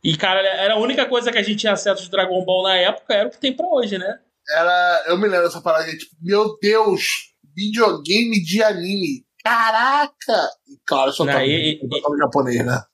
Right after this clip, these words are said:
Speaker 1: esse, esse era surreal mesmo, cara. Foi, caralho, no jogo de Dragon Ball. O de Yu Hakusho era muito bom, cara. O de Yu Hakusho era bom. Eu tô, eu tô, eu tô, eu tô tentando fazer uma listinha aqui. Eu vou ver se faço um artigo no, no, no site do Gacha pra colocar lá pra galera.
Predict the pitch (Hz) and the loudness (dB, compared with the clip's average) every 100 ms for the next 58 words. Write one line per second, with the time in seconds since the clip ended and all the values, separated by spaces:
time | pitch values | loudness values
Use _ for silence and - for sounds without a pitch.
0 | _ _ - 170 175 - 147 156 185 165 | _ _ -2 0 0 0 0 0 0 0
1 | - 160 170 175 165 123 123 131 123 117 | -2 -2 0 0 0 -2 0 0 0 0
2 | - 131 123 - 151 139 143 135 127 135 | -6 -6 -6 -2 0 2 0 -4 -4 -6
3 | - - - 127 156 147 131 180 165 202 | -8 -12 -4 -2 -2 -2 2 2 2 2
4 | 196 196 - 196 190 196 190 196 151 151 | 2 0 0 2 2 0 -2 0 0 0
5 | 139 135 131 151 139 139 139 - 139 139 | 0 2 0 -8 -6 -6 -6 -2 0 2
6 | 123 127 139 - _ _ 175 196 262 254 | 2 2 0 -6 _ _ -2 0 2 0
7 | 262 285 269 254 262 254 247 254 254 240 | 0 0 0 0 0 2 2 0 0 0
8 | 262 254 233 233 240 240 214 - 214 196 | 0 0 0 0 2 2 0 -2 0 0
9 | 185 180 185 202 190 196 190 185 190 175 | 0 -2 -2 0 -2 0 0 0 -2 -4
10 | - - 135 147 143 135 135 135 135 - | -4 -8 -6 -4 -4 -6 -8 -12 -20 -20
11 | - 127 127 135 127 113 135 - 131 123 | -6 -4 -4 -6 0 2 0 -2 -6 -4
12 | 123 123 120 120 - 131 120 123 127 135 | -2 -2 0 -2 -4 -4 -2 0 -2 -4